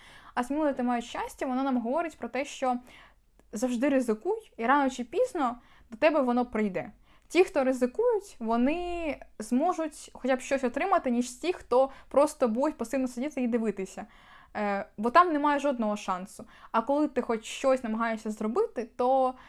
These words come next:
можливо, в тебе і вийде. І це саме сталося і в Тигроловах, тому що Многогрішний, він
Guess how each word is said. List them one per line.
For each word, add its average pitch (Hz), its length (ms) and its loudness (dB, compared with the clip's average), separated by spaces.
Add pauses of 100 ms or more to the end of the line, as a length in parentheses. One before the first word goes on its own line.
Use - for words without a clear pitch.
(200)
можливо, 269 480 0
в - 100 -6
тебе 233 280 2
і 220 80 0
вийде. 180 320 -8
І - 140 -6
це 262 200 -6
саме 359 280 2
сталося 277 800 0
і 226 80 -4
в 226 60 -8
Тигроловах, 247 540 -2
тому 262 240 -2
що 262 280 -4 (440)
Многогрішний, 247 640 -2
він 311 320 -2